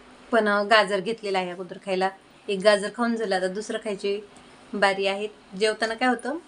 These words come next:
आत्ता वाजलेले आहेत पावणे एक. जेवताना सगळं संगच घेतलं ना, तर, अ, खूप लेट होऊन जातं जेवायला, खूप वेळ लागतो. कारण हे आहे ना, शांततेत चावून चावूनच खायचं असतं. नुसतं कसं तरी खाल्लं, त्याचा उपयोग होत नाही. तर, अ, त्याच्यामुळे आहे ना,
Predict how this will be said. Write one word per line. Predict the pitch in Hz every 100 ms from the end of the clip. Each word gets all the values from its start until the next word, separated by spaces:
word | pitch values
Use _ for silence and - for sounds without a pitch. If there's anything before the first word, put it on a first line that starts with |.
| -
आत्ता | 208 -
वाजलेले | 240 226 220
आहेत | 220 226
पावणे | 269 220 185
एक. | 180 - - - - - 226
जेवताना | 233 226 220
सगळं | 220 233 226 226
संगच | 226 247 220 202
घेतलं | 226 247 226 214
ना, | 247 -
तर, | 226
अ, | 214 214 208
खूप | 277 269
लेट | 247 233 226
होऊन | 220 208
जातं | 190 190
जेवायला, | 180 185 202
खूप | 240 233
वेळ | 214 202
लागतो. | 190 - 247 254 - - -
कारण | 190 190
हे | 220 226
आहे | 220 208
ना, | 202
शांततेत | 240 254 240 240 247 -
चावून | 269 269
चावूनच | 262 254 269 254
खायचं | 254 202 190 185
असतं. | - 247 320 - - - - 220
नुसतं | 226 226
कसं | 226 254 247
तरी | 247 254 247 -
खाल्लं, | - 226 226 226
त्याचा | 226 233
उपयोग | 233 220 208
होत | 214 214
नाही. | 208 214 285 - - - - 202
तर, | 196
अ, |
त्याच्यामुळे | 196 202 208 208
आहे | 220
ना, | 214 262